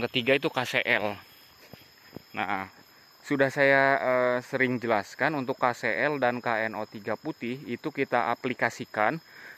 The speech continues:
ketika tanaman kita itu sudah berbunga, teman-teman. Nah, ini.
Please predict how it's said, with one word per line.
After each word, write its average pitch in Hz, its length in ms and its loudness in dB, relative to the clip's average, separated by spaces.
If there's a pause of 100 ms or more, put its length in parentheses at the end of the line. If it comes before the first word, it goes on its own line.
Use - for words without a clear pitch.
(140)
ketika 139 400 -2
tanaman 131 400 2
kita 127 180 2
itu 139 140 0
sudah 127 320 0
berbunga, 113 500 0
teman-teman. 92 380 -10 (2000)
Nah, 113 80 -12
ini. 101 140 -12